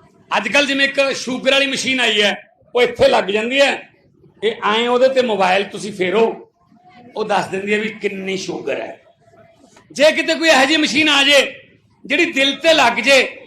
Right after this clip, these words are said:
ਤੇ ਉਹ ਇਹ ਦੱਸ ਦੇ ਵੀ ਇਸ ਬੰਦੇ ਦੇ ਦਿਲ 'ਚ ਕਿੰਨੇ ਪਰਸੈਂਟ ਖੋਟ ਹੈ, ਇਹਦਾ ਦਿਲ ਕਿੰਨਾ ਬੇਈਮਾਨ ਹੈ, ਸਭ ਤੋਂ ਪਹਿਲਾਂ ਮੈਂ ਖਰੀਦੂੰਗਾ ਉਹ ਮਸ਼ੀਨ। ਵੀ ਲਾ ਲਾ ਕੇ ਚੈੱਕ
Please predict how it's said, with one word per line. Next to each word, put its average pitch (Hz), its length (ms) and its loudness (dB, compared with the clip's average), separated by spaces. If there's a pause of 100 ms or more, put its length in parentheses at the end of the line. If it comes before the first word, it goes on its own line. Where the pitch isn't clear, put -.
(400)
ਤੇ 269 40 -2
ਉਹ 294 120 4
ਇਹ 349 140 6
ਦੱਸ 277 280 2
ਦੇ 294 180 2
ਵੀ 294 180 0
ਇਸ 285 200 4
ਬੰਦੇ 254 340 0
ਦੇ 277 100 4
ਦਿਲ 240 300 0
'ਚ 269 80 -4
ਕਿੰਨੇ 254 380 -4
ਪਰਸੈਂਟ 240 400 -6
ਖੋਟ 220 460 0
ਹੈ, 208 240 0 (680)
ਇਹਦਾ 247 180 0
ਦਿਲ 226 300 0
ਕਿੰਨਾ 240 380 -2
ਬੇਈਮਾਨ 233 540 -2
ਹੈ, 226 80 -4
ਸਭ 320 260 -2
ਤੋਂ 359 100 -2
ਪਹਿਲਾਂ 339 220 2
ਮੈਂ 302 200 0
ਖਰੀਦੂੰਗਾ 202 560 -4
ਉਹ 165 160 -2
ਮਸ਼ੀਨ। - 340 -14 (1000)
ਵੀ 294 80 -6
ਲਾ 269 260 4
ਲਾ 302 200 4
ਕੇ 311 140 0
ਚੈੱਕ 269 240 0